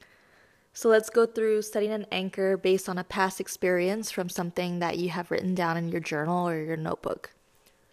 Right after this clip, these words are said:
Anchors are really based on sensory, like our senses.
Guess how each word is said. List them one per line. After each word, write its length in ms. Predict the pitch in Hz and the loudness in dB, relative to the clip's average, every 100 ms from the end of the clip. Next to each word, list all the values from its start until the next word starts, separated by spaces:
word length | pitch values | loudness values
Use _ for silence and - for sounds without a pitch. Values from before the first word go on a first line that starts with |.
| _ _ _ _ _ _ _ _ _ _ _ _ _ _ _ _ _ _ - | _ _ _ _ _ _ _ _ _ _ _ _ _ _ _ _ _ _ 0
Anchors 580 | 220 262 277 277 277 262 | 2 2 4 4 4 4
are 520 | - 214 202 208 208 | 6 6 6 6 2
really 360 | - 208 226 240 | 2 6 6 6
based 420 | 185 185 190 - - | 4 4 4 2 -4
on 520 | 185 180 180 175 180 | -2 0 -2 -4 -6
sensory, 920 | - - 180 185 - 180 - - 175 | -2 0 0 0 -6 -4 -4 -4 -6
like 160 | 190 175 | -8 -6
our 120 | 170 | -6
senses. 800 | - - 190 180 - 185 170 - | -6 -2 -2 -2 -8 -8 -10 -14